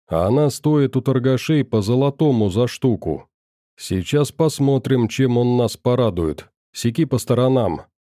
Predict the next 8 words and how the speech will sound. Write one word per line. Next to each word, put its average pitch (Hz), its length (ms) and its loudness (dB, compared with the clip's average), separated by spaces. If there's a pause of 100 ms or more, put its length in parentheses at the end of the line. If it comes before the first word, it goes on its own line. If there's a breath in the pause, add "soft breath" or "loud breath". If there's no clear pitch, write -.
(640)
Кух 147 280 0
отложил 117 580 0
дробовик 107 760 -2
и 107 80 -4
отмотал 110 640 0
нож 117 300 0
от 120 220 -4
палки. 90 580 -4